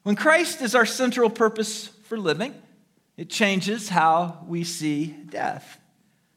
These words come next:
I wonder how many Christians can truly say,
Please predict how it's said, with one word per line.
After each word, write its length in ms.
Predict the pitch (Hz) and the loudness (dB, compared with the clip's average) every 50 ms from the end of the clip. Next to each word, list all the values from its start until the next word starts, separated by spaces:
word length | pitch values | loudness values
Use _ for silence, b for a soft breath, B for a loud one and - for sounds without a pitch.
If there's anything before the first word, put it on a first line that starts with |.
| _ _ _ _ _ _ _ _ _ _ _ - | _ _ _ _ _ _ _ _ _ _ _ 2
I 60 | 185 | 2
wonder 240 | 226 269 330 349 311 | 4 6 6 6 6
how 120 | 302 294 277 | 4 4 4
many 140 | 262 247 | 2 0
Christians 560 | 208 - 269 269 - - - 233 220 208 202 - | 0 0 0 0 0 0 0 0 0 0 0 0
can 140 | 220 208 | 0 0
truly 360 | 208 - 262 262 247 226 214 190 | 0 0 0 0 0 0 0 -2
say, 640 | - - - 240 226 220 214 208 202 180 175 - | -2 0 2 4 6 6 6 6 4 0 -4 -8